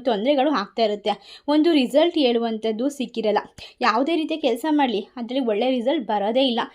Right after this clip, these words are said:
ತುಂಬಾ ಕಾಯಬೇಕು, ತುಂಬಾ ನಿಧಾನ, ಉತ್ತಮವಾದ ಫಲಿತಾಂಶ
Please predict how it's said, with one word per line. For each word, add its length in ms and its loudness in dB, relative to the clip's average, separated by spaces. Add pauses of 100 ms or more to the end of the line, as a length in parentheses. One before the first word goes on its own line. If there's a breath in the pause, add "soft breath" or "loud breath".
(200 loud breath)
ತುಂಬಾ 280 4 (240)
ಕಾಯಬೇಕು, 420 -2 (140)
ತುಂಬಾ 340 2
ನಿಧಾನ, 400 -2 (160)
ಉತ್ತಮವಾದ 540 2 (100)
ಫಲಿತಾಂಶ 500 -2